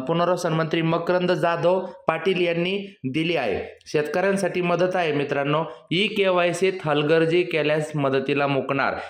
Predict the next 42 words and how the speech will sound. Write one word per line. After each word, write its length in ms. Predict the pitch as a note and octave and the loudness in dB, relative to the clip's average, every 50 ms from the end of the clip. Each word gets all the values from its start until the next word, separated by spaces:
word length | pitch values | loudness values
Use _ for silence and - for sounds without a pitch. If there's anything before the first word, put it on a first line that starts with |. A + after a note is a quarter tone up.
| - - | -8 -4
एप्रिल 340 | C#3 E3+ F3+ E3+ G3+ G3+ G3+ | 0 0 2 2 2 4 4
व 100 | G#3 G3 | 4 4
मे 160 | G3 F#3+ F#3+ | 2 2 2
महिन्यात 300 | F#3+ F#3+ F#3 F3 E3 E3 | 2 2 0 0 0 0
राज्यात 300 | E3 D#3+ D#3+ C#3 D#3 E3+ | 0 0 0 2 2 0
सर्वत्र 500 | E3+ E3+ E3 D3+ D3+ D#3 D#3+ D#3+ D#3+ D#3 | 0 2 0 2 2 2 2 2 2 2
अवकाळी 360 | D#3 D3+ D3+ D3 D3+ D#3 D#3 | 2 4 2 2 2 0 0
पावसाने 460 | D#3 - D3+ D3+ D3+ D3 D3+ C#3 C#3 C3+ | 0 2 2 2 2 2 0 0 -2 -2
शेतीला 400 | - - C3 B2+ D3 D3 D3 C#3+ | -2 -2 -2 0 0 0 0 2
मोठा 280 | C#3+ D3 D3+ D3 D#3+ D#3+ - | 2 2 0 0 0 -2 0
तडाखा 280 | D#3 D3 C#3+ - C#3 | 0 0 0 0 0
दिला 200 | C3 B2+ C3+ C3 | 0 0 0 2
होता, 280 | B2 A2 G2+ G2+ G#2+ A2 A#2 - - - _ - | 2 2 2 2 0 -2 -4 -4 -12 -14 _ -4
त्यामुळे 240 | E3+ F3+ F#3+ G3+ G3+ | -2 0 2 4 4
उन्हाळी 440 | F#3+ E3+ E3 E3+ E3 E3 F#3 G3 F#3+ G3 | 4 4 4 2 2 2 2 2 2 2
तसेच 360 | G3 F#3 F#3+ G3 F#3 F3+ F3+ | 0 0 2 2 0 0 0
फळपिकाची 540 | - D#3+ D#3 D3+ D3+ D#3+ D#3+ E3 D#3 D3+ D#3+ | 0 0 0 0 0 -2 0 0 0 0 0
मोठी 280 | D#3+ D#3 E3 D#3+ E3 E3+ | 0 0 0 0 0 0
हानी 240 | D3+ C3 B2+ C#3+ C#3+ | 0 2 2 2 2
झाली 200 | C3 A2+ B2 B2+ | 2 2 2 2
होती. 360 | A#2 G2 G2 G#2 G#2+ - - - - - - | 2 0 0 -2 -6 -6 -8 -16 -12 -6 -4
त्यानंतर 440 | E3 E3 F3 F#3 F#3+ F#3+ F#3 G3 F3+ | -2 0 0 0 0 2 2 2 2
राज्य 240 | F3 F3 E3+ F3+ | 2 0 0 0
सरकारने 500 | F3+ F3 F3 D#3 D3 - E3 E3 E3 E3+ | 0 0 0 0 0 0 -2 0 0 2
एप्रिल 380 | E3 D#3+ E3 E3+ E3+ F3 F3+ F3+ | 2 2 2 0 0 0 2 2
व 180 | F3 F3+ F#3+ G3 F#3+ - - - - D3 | 4 4 4 2 2 -2 -8 -8 -4 -2
मे 140 | E3+ F#3 | 0 0
महिन्याची 420 | G3 G3 G3 F#3 F3 D#3 D3 D3+ D#3 | 2 2 2 0 0 0 0 0 0
एकत्रित 400 | D#3+ D#3 D#3+ E3 E3 E3+ F3+ F3 D3 | 0 0 0 0 0 0 0 0 0
भरपाई 340 | C#3 C3 B2+ B2 - E3 E3+ | 0 0 0 0 0 2 2
मंजूर 360 | E3 D#3+ D3 D3 C#3 D3 C#3+ | 2 2 2 2 2 0 0
केली 240 | D3 D3+ D#3 C#3+ C3 | 0 0 -2 0 0
आहे. 120 | A#2 A2 - - - - - - | 0 -2 -2 -6 -10 -12 -6 -2
लाभार्थ्यांना 640 | C#3 C#3+ D3+ D#3+ D#3+ F#3 F3+ E3 - D#3+ D#3 E3 E3+ | 0 0 2 2 2 2 2 2 0 0 0 0 0
मदतीसाठी 760 | E3+ E3 E3 D#3+ D#3+ D3+ D#3 E3 D3+ D#3 D3+ C3 - D#3+ E3+ F3 | 0 0 0 0 0 0 0 -2 0 0 0 0 0 0 0 -2
ई 20 | |
केवायसी 480 | D#3+ - D#3+ D3+ D3 D3 D3+ D3 D3 D3+ | -2 0 2 2 4 4 4 2 0 0
करण्याचे 420 | D3+ D3 C#3+ C#3+ C#3+ D3 D3 D3+ | 0 0 0 0 -2 0 0 0
बंधन 420 | D3 C#3 D3 D3 C#3 C#3 D#3 D#3+ | 0 2 0 0 0 0 0 0
करण्यात 400 | D#3+ - D3+ C#3 C3+ C#3 C#3 - | 0 -2 -2 -2 -2 -2 -2 0
आले 140 | C3+ B2 A#2+ | 0 2 2
आहे. 160 | A#2 G#2+ G#2 | 2 0 0